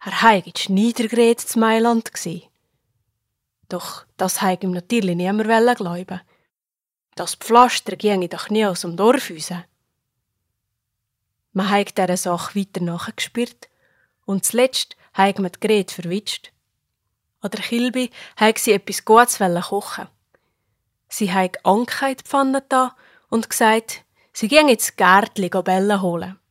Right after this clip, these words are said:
Man heig sie genau beobachtet und sie sei auf der Stelle verschwunden gsi.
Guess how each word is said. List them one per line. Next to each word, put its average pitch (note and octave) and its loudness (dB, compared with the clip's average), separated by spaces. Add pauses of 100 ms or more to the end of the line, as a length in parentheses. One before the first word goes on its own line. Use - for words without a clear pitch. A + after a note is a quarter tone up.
(760)
Man F#3 -2
heig F3+ 0
sie - -8
genau F3 0
beobachtet F3+ -2 (580)
und F3 -2
sie G3 -4
sei F#3+ -6 (120)
auf G#3 -2
der F3+ -8
Stelle G3 -2
verschwunden G3+ -4
gsi. - -10